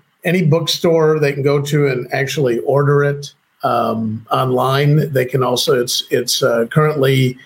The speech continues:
uh, in hardback, soft copy, or, um, also, um, on, uh, Kindle, on, uh, ebook. And if anybody would like to get in touch with me, they're welcome to, uh, to email me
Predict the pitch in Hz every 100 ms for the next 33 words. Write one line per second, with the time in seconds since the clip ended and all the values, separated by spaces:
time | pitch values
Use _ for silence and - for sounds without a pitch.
0 | _ _ - 123 117 117 123 120 - -
1 | 175 190 151 160 160 156 - _ - -
2 | 156 156 156 160 147 147 143 139 139 127
3 | 127 123 120 117 117 _ - 127 117 117
4 | 117 131 131 - 139 123 117 117 - _
5 | _ _ - 117 113 113 113 110 110 -
6 | - 131 120 117 - - - - 120 117
7 | - - - 196 165 113 - - - 127
8 | 123 117 117 147 139 120 110 - _ -
9 | - - - _ - 160 165 185 202 151
10 | 196 214 196 185 170 170 170 151 160 160
11 | 151 139 175 175 202 180 180 180 180 151
12 | 131 139 143 147 147 139 - 147 123 117
13 | 117 - 120 117 113 123 135 139 165 165
14 | 156 156 156 156 160 156